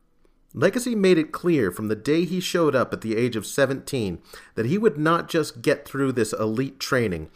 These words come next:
he would dominate it in every phase. There was a Special Forces test,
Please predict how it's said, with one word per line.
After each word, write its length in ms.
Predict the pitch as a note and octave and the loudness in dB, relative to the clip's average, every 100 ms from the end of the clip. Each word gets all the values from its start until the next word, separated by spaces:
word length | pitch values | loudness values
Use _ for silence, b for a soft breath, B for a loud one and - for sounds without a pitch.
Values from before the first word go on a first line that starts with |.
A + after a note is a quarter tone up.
| B | B
he 200 | B C#3 | B -2
would 240 | A#2 G2 - | 0 -2 2
dominate 480 | B2 D3 A2+ F#2+ F2+ | 4 4 2 0 0
it 180 | F#2 - | -2 -4
in 160 | A2 | -8
every 340 | - A2 A#2 A#2 | -6 -6 -4 -6
phase. 580 | - A#2+ G#2 D#2+ - - _ _ - _ | -2 -2 -2 -4 -8 -14 _ _ -20 _
There 140 | C3 D#3+ | 4 6
was 120 | C#3+ | 4
a 80 | D3 | 2
Special 400 | - G#3 A#3 G3+ | 0 -2 -2 -4
Forces 560 | - E3+ D#3+ C#3+ A#2+ | 0 0 0 -2 -6
test, 540 | - C#3 D2+ - - | -2 0 0 -4 -16